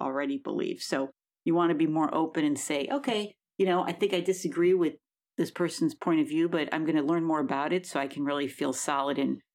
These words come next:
what my belief is and not just go off what I think is right." And I think, you know, this is something that our country's really struggling with right now, is everyone believing in what they're believing and not being open to hear other people, because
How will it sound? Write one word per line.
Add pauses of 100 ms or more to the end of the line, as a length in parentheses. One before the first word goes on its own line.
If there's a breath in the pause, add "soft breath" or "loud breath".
(140)
what
my
belief
is
and
not
just
go
off
what
I
think
is
right." (460)
And
I
think, (880)
you
know,
this
is
something
that
our
country's
really
struggling
with
right
now,
is (340)
everyone
believing
in
what
they're
believing
and (400)
not
being
open
to
hear
other
people,
because